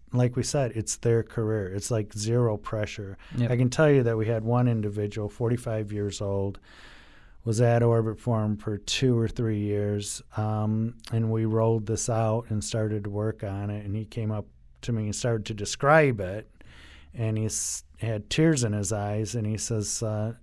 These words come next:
Speaker 1: "Nobody in all my places that I've worked ever cared about my career."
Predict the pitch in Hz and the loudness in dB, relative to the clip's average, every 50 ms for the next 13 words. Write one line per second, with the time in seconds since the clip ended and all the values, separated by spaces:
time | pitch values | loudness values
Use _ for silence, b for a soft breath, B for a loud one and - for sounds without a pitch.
0 | - - - - 117 120 120 120 123 120 120 117 113 113 110 110 110 110 113 113 | -20 -10 -2 0 2 4 4 4 4 4 2 2 2 2 0 0 0 -2 -4 -4
1 | - - - _ - - - - - 113 107 110 113 117 120 123 120 120 117 117 | -8 -14 -20 _ -20 -20 -18 -10 -4 -2 0 2 4 4 6 6 4 4 2 2
2 | 110 - - 123 113 113 110 - 117 104 98 113 107 107 104 104 98 101 107 104 | 0 -2 0 0 0 0 0 -2 -4 -4 -2 -2 0 0 0 -2 -2 -2 -2 -2
3 | 101 98 95 - - 113 104 101 101 101 95 - - - 117 107 107 104 101 95 | -2 -2 -4 -6 -6 -6 -4 -4 -4 -6 -10 -8 -6 -4 -2 -2 -2 -2 -4 -4
4 | 101 98 95 95 98 98 101 98 - - - 98 92 95 95 90 87 87 - | -6 -8 -8 -8 -8 -8 -10 -10 -10 -8 -8 -6 -6 -8 -10 -12 -14 -16 -20